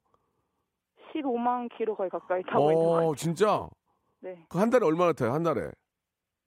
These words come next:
Speaker 1: 한 달에, 어, 그러니까 일주일에 한 천 킬로 이상을 타죠.
Speaker 2: 일주일에? 어,
Speaker 1: 네.
Speaker 2: 많이 타시는구나.
Speaker 1: 네.
Speaker 2: 힘들지 않으세요? 어떠세요?
Speaker 1: 아, 힘들어요.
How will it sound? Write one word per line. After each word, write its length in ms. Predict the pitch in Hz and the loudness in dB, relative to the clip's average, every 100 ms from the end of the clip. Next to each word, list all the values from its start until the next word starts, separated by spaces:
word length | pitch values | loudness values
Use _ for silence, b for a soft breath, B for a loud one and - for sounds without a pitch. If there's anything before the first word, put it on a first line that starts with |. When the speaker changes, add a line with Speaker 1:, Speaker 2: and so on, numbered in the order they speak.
| _ _ | _ _
Speaker 1:
한 220 | - 262 254 | -10 -8 -4
달에, 1080 | 254 247 240 233 233 233 233 226 226 226 220 - | -2 0 -2 -2 -2 -4 -6 -8 -8 -10 -14 -18
어, 500 | 170 170 165 165 165 | -18 -18 -18 -20 -16
그러니까 180 | 208 277 | -8 -4
일주일에 380 | 339 339 311 269 | -2 -2 0 0
한 120 | 262 | 0
천 120 | 311 330 | -4 -2
킬로 200 | 330 226 | -2 -2
이상을 520 | 214 208 196 190 185 | -4 -6 -6 -10 -12
타죠. 280 | - 214 165 | -10 -10 -8
Speaker 2:
일주일에? 1000 | 165 117 - 107 92 87 101 110 110 92 71 | -8 -8 -6 -6 -4 -4 -4 -2 -2 -4 -6
어, 580 | 90 98 98 98 95 90 | -6 -4 -4 -4 -4 -6
Speaker 1:
네. 60 | |
Speaker 2:
많이 180 | 90 107 | -4 -6
타시는구나. 1080 | 123 127 147 135 107 90 87 98 101 92 71 - - - | -6 -8 -4 -2 -2 -4 -6 -4 -4 -6 -8 -12 -20 -20
Speaker 1:
네. 120 | - - | -20 -18
Speaker 2:
힘들지 340 | - 190 196 185 | -8 -4 0 0
않으세요? 380 | 139 135 151 175 | 0 0 0 0
어떠세요? 600 | 131 127 131 107 78 - _ _ _ _ _ _ _ _ | -4 -2 -2 -2 -4 -10 _ _ _ _ _ _ _ _
Speaker 1:
아, 320 | 185 190 190 190 | -14 -12 -12 -12
힘들어요. 440 | 240 247 190 156 | -6 -4 -4 -6